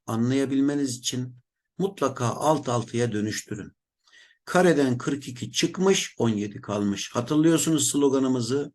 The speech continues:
en büyük eksilen. Evet, burası eksilen.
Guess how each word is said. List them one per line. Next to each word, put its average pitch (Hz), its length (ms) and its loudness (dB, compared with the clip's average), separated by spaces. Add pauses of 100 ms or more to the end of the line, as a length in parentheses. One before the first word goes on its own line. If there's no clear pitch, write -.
en 135 300 -2
büyük 127 560 0 (160)
eksilen. 123 840 -2 (280)
Evet, 104 320 -6
burası 117 280 0
eksilen. 143 600 0